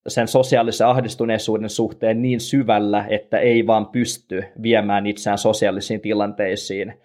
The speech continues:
Ok, täysin ymmärrettävää, täysin inhimillistä. Mutta, ää, jos sulla on vain voimavaroja ja kykyjä siihen, että teet myös niitä käytännön harjoituksia,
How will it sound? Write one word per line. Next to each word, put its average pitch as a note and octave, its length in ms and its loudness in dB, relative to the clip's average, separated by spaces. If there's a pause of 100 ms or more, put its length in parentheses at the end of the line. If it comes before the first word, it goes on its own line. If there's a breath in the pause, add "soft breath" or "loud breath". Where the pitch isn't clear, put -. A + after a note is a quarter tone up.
(260 soft breath)
Ok, - 500 0
täysin E3+ 300 2
ymmärrettävää, C3+ 580 0
täysin A#2+ 340 0
inhimillistä. F#2 800 -12 (600 loud breath)
Mutta, D3 640 -2 (200)
ää, A#2+ 460 2
jos G3 560 -2
sulla C3 440 0
on C#3+ 320 2
vain A#2+ 320 2
voimavaroja A#2+ 840 2 (220)
ja G#2+ 100 -2
kykyjä C3 500 -2
siihen, B2 460 -2
että - 180 -6
teet A#2+ 320 0
myös D3+ 320 0
niitä G#2 220 -6
käytännön D3 440 2
harjoituksia, A2 920 -2